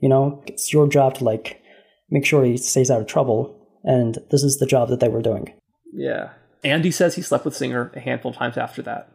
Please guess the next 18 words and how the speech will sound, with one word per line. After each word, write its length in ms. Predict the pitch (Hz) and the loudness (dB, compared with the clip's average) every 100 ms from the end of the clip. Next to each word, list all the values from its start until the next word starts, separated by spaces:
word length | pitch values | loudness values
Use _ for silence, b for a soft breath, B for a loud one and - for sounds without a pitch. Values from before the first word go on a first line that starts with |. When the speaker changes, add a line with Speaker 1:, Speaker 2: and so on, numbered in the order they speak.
| _ _ - | _ _ -6
Speaker 2:
One 260 | 127 170 | 0 0
night 360 | 139 143 - - | 2 0 -4 -14
in 160 | 127 123 | -12 -8
nineteen 260 | 113 - | -8 -8
ninety-nine, 540 | 120 113 165 165 127 123 B B | -8 -2 0 0 -2 -8 B B
he 140 | _ 139 | _ -2
met 120 | 127 | -2
up 80 | 139 | -2
with 80 | 131 | -6
Singer 260 | 131 120 | -6 -4
in 60 | 117 | -4
Las 200 | 117 120 | -6 -8
Vegas. 520 | 117 113 - - - _ - | -12 -12 -14 -18 -20 _ -14
They 60 | |
took 180 | - 175 | -6 -2
a 60 | 202 | 2
long 240 | 175 147 | 2 0
walk. 320 | 123 - - | -2 -6 -10